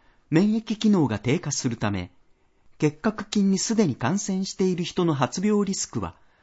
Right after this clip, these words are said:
副腎皮質ステロイド剤非投与者に比べ、二点八倍から七点七倍となっています。結核を早期発見するためには、結核について正しく理解することが大切です。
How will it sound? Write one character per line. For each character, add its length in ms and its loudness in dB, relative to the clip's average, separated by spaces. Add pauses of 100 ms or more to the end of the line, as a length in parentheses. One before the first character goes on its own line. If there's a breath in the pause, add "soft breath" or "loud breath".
(220 soft breath)
副 220 -2
腎 260 2
皮 160 -2
質 240 -6
ス 140 -8
テ 100 4
ロ 160 4
イ 80 2
ド 100 0
剤 240 -2
非 280 -4
投 260 2
与 200 2
者 180 -2
に 80 -2
比 160 -8 (120)
べ、 200 -6 (420)
二 220 4
点 200 -2
八 280 -6
倍 180 -2
か 160 -6
ら 200 -6 (140)
七 280 2
点 240 -2
七 240 -2
倍 200 -4
と 140 -2
な 120 0
っ 60 -6
て 140 -6
い 100 2
ま 140 -4
す。 320 -12 (1300)
結 200 0
核 280 2
を 80 4
早 300 2
期 100 -8
発 240 -4
見 160 0
す 180 -2
る 100 -4
た 120 0
め 100 4
に 120 2
は、 240 -4 (480)
結 180 2
核 260 0
に 120 2
つ 120 -2
い 120 0
て 320 -6
正 280 2
し 60 -8
く 160 -2
理 100 -2
解 220 -2
す 220 0
る 80 -2
こ 100 0
と 80 -2
が 140 -2
大 240 0
切 320 -4
で 160 -2
す。 280 -14